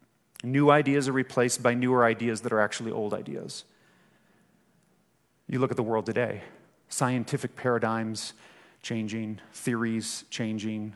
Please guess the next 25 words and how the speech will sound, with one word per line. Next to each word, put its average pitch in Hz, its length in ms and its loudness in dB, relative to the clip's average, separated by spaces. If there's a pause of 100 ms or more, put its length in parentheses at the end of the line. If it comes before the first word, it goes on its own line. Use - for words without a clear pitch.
one 120 280 0
thing 117 200 -4
replaced 113 600 -2 (260)
with 120 100 -2
another 110 320 -2
thing. 117 560 -2 (1500)
What's - 220 0
considered 127 540 2
moral 120 360 4
and 104 120 -4
immoral 123 580 0
is 104 220 -8 (120)
constantly 127 880 0
in 107 140 -6
flux - 600 -4
in 123 120 -4
our 113 100 0
society. 113 480 0
You 110 100 -2
go 123 140 0
back 104 300 2
ten 117 260 -4
years, 113 300 -4
twenty 117 240 -4
years, 104 520 -4